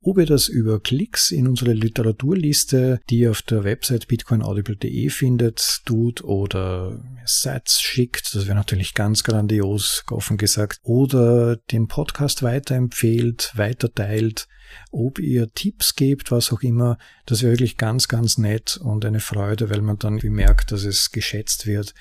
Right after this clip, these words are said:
Und letztendlich geht's ja auch darum, das Word in der Menschheit zu verbreiten, diese großartigen Texte, die diverse Autoren geschrieben haben, zu verteilen.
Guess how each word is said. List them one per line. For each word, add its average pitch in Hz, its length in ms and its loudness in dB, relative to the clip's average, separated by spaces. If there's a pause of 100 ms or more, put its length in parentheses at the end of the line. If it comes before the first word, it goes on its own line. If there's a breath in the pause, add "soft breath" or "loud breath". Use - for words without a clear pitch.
(200 loud breath)
Und 151 160 2
letztendlich 170 400 2
geht's - 180 2
ja 165 100 4
auch 156 120 2
darum, 151 340 2
das 127 300 0
Word 135 340 2
in 123 160 4
der 127 80 2
Menschheit 120 500 0
zu 120 120 -2
verbreiten, 110 800 0
diese 110 340 0
großartigen 120 680 0
Texte, 107 520 0 (460 loud breath)
die 110 380 2
diverse 113 340 2
Autoren 113 380 0
geschrieben 123 520 2
haben, 113 300 2
zu 113 160 0
verteilen. 120 720 0